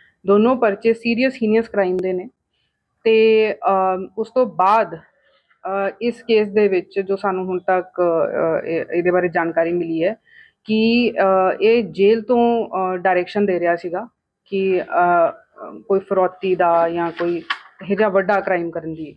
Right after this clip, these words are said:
ਇਹ ਕੋਸ਼ਿਸ਼, ਅ, ਦੇ ਵਿੱਚ ਸੀਗੇ ਅੰਮ੍ਰਿਤਸਰ ਇਲਾਕੇ ਦੇ ਵਿੱਚ।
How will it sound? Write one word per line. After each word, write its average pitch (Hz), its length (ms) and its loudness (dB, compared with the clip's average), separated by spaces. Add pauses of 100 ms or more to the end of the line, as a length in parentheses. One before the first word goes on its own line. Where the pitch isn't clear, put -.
ਇਹ 175 60 -16
ਕੋਸ਼ਿਸ਼, 170 420 -10 (460)
ਅ, - 840 -8 (100)
ਦੇ 180 80 2
ਵਿੱਚ 170 140 0
ਸੀਗੇ 202 340 -2 (440)
ਅੰਮ੍ਰਿਤਸਰ 196 320 2
ਇਲਾਕੇ 156 340 -4
ਦੇ 131 100 -14
ਵਿੱਚ। - 320 -20